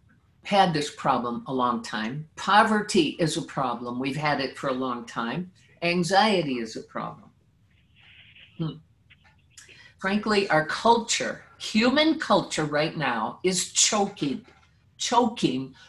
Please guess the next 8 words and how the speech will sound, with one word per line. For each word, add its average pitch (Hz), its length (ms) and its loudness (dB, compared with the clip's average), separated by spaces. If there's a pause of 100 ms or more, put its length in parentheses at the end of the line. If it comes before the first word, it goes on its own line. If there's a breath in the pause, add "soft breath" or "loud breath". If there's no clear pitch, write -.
with 170 260 2
fear 226 500 0
aggression 170 840 0 (140)
behaviors, 160 960 2 (1400)
old 196 440 4
beliefs 202 840 2 (460)
that 160 280 0 (1160)
are 151 240 0